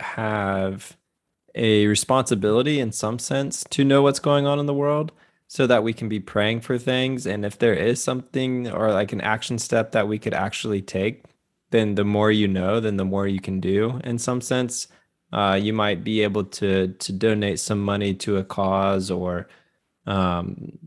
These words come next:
connect somebody with a certain thing that they could help solve a certain problem or, or something like that. But I think a lot of times we get so wrapped up in what's going on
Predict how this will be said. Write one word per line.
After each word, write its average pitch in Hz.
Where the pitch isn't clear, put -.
connect 107
somebody 101
with 95
a -
certain 104
thing 101
that 90
they 107
could 92
help 95
solve 98
a 101
certain 98
problem 98
or, 90
or 117
something 120
like 95
that. 104
But 104
I 120
think 143
a 101
lot 95
of 110
times 92
we 110
get 98
so 104
wrapped 98
up 98
in 95
what's 95
going 101
on 98